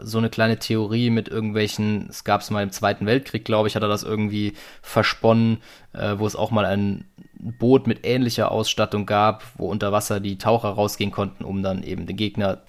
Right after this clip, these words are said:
rücklings hinterlistig zu überfallen. Und das will er jetzt eben nachgehen und versucht sich da mal das bei Harling durchzudrücken, aber der findet's halt gar nicht geil. Der ist da wenig begeistert von und sagt so, „Ey, lass mal stecken, es wirbelt hier schon ein bisschen viel Staub auf.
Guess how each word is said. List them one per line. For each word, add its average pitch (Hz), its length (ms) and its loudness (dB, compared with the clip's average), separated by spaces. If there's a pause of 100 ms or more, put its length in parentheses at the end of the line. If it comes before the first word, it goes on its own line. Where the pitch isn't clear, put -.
(500)
rücklings 120 480 4
hinterlistig 107 960 -2
zu - 120 -6
überfallen. 127 560 2 (320)
Und 113 340 6
das 123 140 4
will 127 100 8
er 117 60 12
jetzt 107 160 6
eben 104 160 0
nachgehen 107 420 4
und 95 320 -4
versucht - 480 -4
sich 101 80 -10
da 104 140 2
mal 101 400 2 (220)
das - 160 -4
bei 98 200 2
Harling 104 280 4
durchzudrücken, 110 580 -2
aber 101 100 4
der 101 140 2
findet's - 360 -4
halt 95 220 -4
gar 92 200 2
nicht 101 160 -2
geil. 92 200 0
Der 95 100 0
ist 95 80 -4
da 98 100 0
wenig 101 220 -2
begeistert 104 460 2
von 110 260 4
und 101 60 0
sagt 101 180 0
so, - 80 -2
„Ey, 98 240 2 (640)
lass - 240 -4
mal 110 80 4
stecken, 113 380 4
es - 380 -4
wirbelt 135 220 8
hier 120 100 6
schon 120 160 8
ein - 40 6
bisschen 117 180 4
viel 135 200 4
Staub 113 340 6
auf. 110 320 6